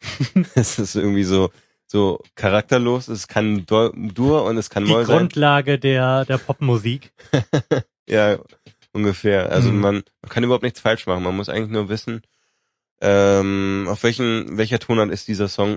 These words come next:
Speaker 2: geschrieben und
Speaker 1: Mhm.
Speaker 2: dann, ähm, haut man darüber seine Pentatonik drüber. Also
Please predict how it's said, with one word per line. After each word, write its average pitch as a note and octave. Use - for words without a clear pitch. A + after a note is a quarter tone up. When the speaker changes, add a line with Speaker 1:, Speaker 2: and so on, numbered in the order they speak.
Speaker 2:
geschrieben A#2
und -
Speaker 1:
Mhm. C#3
Speaker 2:
dann, G2
ähm, F2+
haut F#2+
man F#2+
darüber F#2+
seine F#2
Pentatonik F#2
drüber. F2
Also F2